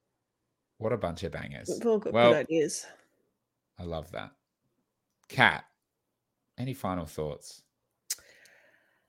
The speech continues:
Speaker 2: Um, yeah, I want
Speaker 1: About anything we've spoken about today?
Speaker 2: I want more games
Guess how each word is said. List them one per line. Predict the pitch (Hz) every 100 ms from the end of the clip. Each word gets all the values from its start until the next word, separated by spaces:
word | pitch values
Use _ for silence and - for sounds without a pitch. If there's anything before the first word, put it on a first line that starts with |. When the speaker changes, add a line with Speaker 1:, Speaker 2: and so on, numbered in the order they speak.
| _
Speaker 2:
Um, | 220 226 220 220
yeah, | - 220 233
I | - 214
want | 262
Speaker 1:
About | 262 90 82
anything | 82 90 - 73
we've | 78
spoken | - - - -
about | - -
today? | - - - -
Speaker 2:
I | 214
want | 240 285 -
more | 220 220 220 233 - - _ _ _ - - -
games | 202 185 214 277 277 -